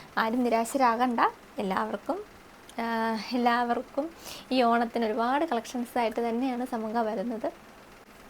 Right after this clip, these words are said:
അപ്പൊ ഈ ഓണ-, ഓണം മാത്രം നമ്മളങ്ങനെ ഒരു ഓണം സ്പെഷ്യൽ ആയിട്ടൊന്നും അല്ല ചെയ്യുന്നത്.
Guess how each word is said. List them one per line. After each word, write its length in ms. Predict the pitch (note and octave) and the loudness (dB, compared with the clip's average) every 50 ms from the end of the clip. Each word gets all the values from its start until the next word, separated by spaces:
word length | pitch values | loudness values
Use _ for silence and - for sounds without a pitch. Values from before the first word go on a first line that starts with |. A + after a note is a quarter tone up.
| - - - - - | -20 -20 -20 -2 0
അപ്പൊ 100 | C4 B3+ | 2 4
ഈ 40 | B3+ | 6
ഓണ-, 220 | A#3 A3+ A3+ A#3 - | 6 6 4 2 2
ഓണം 340 | - G#3+ A3+ B3 C4 C#4+ D4+ | 4 4 6 6 6 6 4
മാത്രം 300 | D4+ C#4 C4+ C4+ D4 D4+ | 4 4 4 4 4 2
നമ്മളങ്ങനെ 380 | C#4+ C4+ C#4 C#4 C4+ C#4+ C#4+ D4 | 4 2 2 2 2 2 2 2
ഒരു 80 | D4+ | 2
ഓണം 420 | D4 D4+ C#4+ B3+ B3 B3 C4 C#4+ D4+ | 4 4 6 4 4 4 2 0 -2
സ്പെഷ്യൽ 420 | - - - D4 - - D#4 D4 | -4 -4 -4 -4 -2 0 0 2
ആയിട്ടൊന്നും 380 | C#4+ C4+ C4+ - C#4 C#4+ C#4+ C#4 | 2 2 2 0 0 0 2 2
അല്ല 240 | B3+ B3 B3 C4 | 2 2 2 2
ചെയ്യുന്നത്. 460 | C4+ C4+ C#4 B3+ A#3+ A#3 A#3+ A#3 C4 | 2 2 2 0 2 0 0 0 0